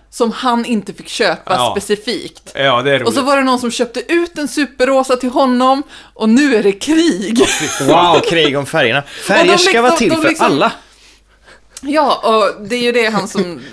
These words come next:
Speaker 1: skapade Superrosa tycker. Eh, men han är liksom superpassiv, superpassivt aggressiv, eller superaktivt aggressiv på Instagram och bara, "Haha, except for you."
Speaker 2: Ja, men det, sånt där är kul.
Speaker 3: Det är bra. Det är
Speaker 1: Ja.
Speaker 3: kul med krig.
Speaker 1: Eh,
Speaker 2: Men
Speaker 1: vad fan?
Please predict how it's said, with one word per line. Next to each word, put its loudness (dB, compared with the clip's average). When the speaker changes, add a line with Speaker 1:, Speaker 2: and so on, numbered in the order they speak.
Speaker 1:
skapade 0
Superrosa 0
tycker. -2
Eh, 2
men 0
han 0
är 0
liksom -2
superpassiv, -4
superpassivt -8
aggressiv, -2
eller 2
superaktivt -2
aggressiv -6
på -4
Instagram -2
och -6
bara, -2
"Haha, 2
except -2
for 0
you." 0
Speaker 2:
Ja, 2
men -2
det, -2
sånt -10
där -2
är -6
kul. -10
Speaker 3:
Det -4
är 0
bra. 2
Det -8
är -2
Speaker 1:
Ja. -2
Speaker 3:
kul -2
med -8
krig. -10
Speaker 1:
Eh, 0
Speaker 2:
Men 0
Speaker 1:
vad -8
fan? -6